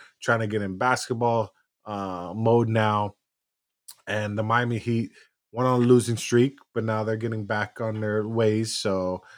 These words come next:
um, hopefully they can make a run. See, a lot of people, like, I, being a Cowboy fan, again, has been, uh,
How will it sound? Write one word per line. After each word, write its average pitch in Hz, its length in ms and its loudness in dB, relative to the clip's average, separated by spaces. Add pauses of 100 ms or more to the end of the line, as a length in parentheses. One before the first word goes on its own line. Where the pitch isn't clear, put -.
(260)
um, 90 760 -6 (300)
hopefully 135 440 4
they 110 120 0
can 107 160 -4
make 104 200 -2
a 98 40 -4
run. 95 300 -4 (340)
See, 123 500 2 (560)
a 110 40 -8
lot 139 200 6
of 139 80 -2
people, 110 580 2
like, 110 340 -6
I, 131 140 6 (1000)
being 156 220 2
a 143 60 0
Cowboy 135 380 6
fan, 127 360 0
again, 110 500 -2
has 98 280 -6
been, 104 380 -4 (200)
uh, 92 500 -8